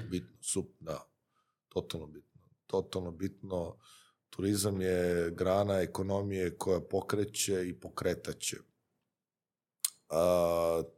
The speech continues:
tu je tek stvar onako, ne zna se koliko dinamična, ekstremno dinamična. A, turista voli vino, turista voli sadržaj, čovjek koji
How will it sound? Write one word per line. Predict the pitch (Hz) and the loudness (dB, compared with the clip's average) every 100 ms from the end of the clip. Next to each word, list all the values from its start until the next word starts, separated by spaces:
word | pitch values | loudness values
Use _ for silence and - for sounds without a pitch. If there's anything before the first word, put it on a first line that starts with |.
| _ | _
tu | 127 127 | 4 6
je | 110 | 4
tek | 110 98 - | 2 0 0
stvar | - 101 92 | 2 4 4
onako, | 85 87 87 92 85 82 | 2 -2 -2 -4 -4 -4
ne | 87 92 | -2 -2
zna | 90 | 0
se | - 87 | 0 0
koliko | 95 87 85 | -2 -2 -2
dinamična, | 85 85 80 76 - 78 | -2 -2 -2 -4 -6 -4
ekstremno | 76 - 82 78 | -4 -4 -6 -8
dinamična. | 71 76 78 95 - 117 113 113 - - _ _ _ _ - | -10 -14 -16 -14 -8 -8 -8 -12 -20 -20 _ _ _ _ -6
A, | 82 80 78 80 80 80 78 - - - - _ _ _ _ _ _ _ _ _ _ _ _ _ _ _ _ _ _ - | 0 2 2 2 2 0 -4 -8 -8 -10 -14 _ _ _ _ _ _ _ _ _ _ _ _ _ _ _ _ _ _ 0
turista | 113 113 113 113 113 | 4 6 6 4 2
voli | 95 98 110 | 2 2 2
vino, | 107 110 117 123 123 _ _ _ _ _ | 2 2 0 -2 -8 _ _ _ _ _
turista | 104 98 - 101 | 0 2 2 2
voli | 104 | 2
sadržaj, | 98 104 98 104 120 127 - - _ _ _ _ _ _ | 2 2 2 0 -2 -2 -8 -20 _ _ _ _ _ _
čovjek | - 95 92 | 2 4 4
koji | - 90 | 0 -2